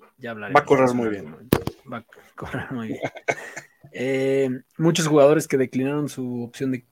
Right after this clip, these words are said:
Speaker 1: que les declinaron su opción de quinto año. Creo que el más sonado, ya lo habíamos dicho, es Chase Young. Eh, vamos a ver a dónde termina después de un año más.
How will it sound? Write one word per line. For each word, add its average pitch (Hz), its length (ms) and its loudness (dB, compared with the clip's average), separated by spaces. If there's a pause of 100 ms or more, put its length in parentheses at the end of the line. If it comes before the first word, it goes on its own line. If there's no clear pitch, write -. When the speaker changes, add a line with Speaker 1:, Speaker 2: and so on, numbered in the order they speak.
Speaker 1:
que 127 100 -2
les 123 300 0
declinaron 135 460 -4
su 135 100 -8
opción 135 240 -6
de 135 80 -4
quinto 147 260 0
año. 190 260 6
Creo 139 160 -14
que 135 300 -4
el 120 140 -6
más 139 420 -6
sonado, 147 640 -6 (120)
ya 123 100 -8
lo 120 80 -6
habíamos 123 240 -8
dicho, 139 300 -6
es 131 280 -6 (300)
Chase 131 300 4
Young. 165 320 6 (720)
Eh, 107 260 -6
vamos 117 240 -6
a 120 80 -6
ver 120 140 -4
a 117 40 -6
dónde 117 600 -4
termina 127 540 -6
después 120 360 -16
de 127 80 -10
un 131 60 -6
año 131 180 -4
más. 190 320 -2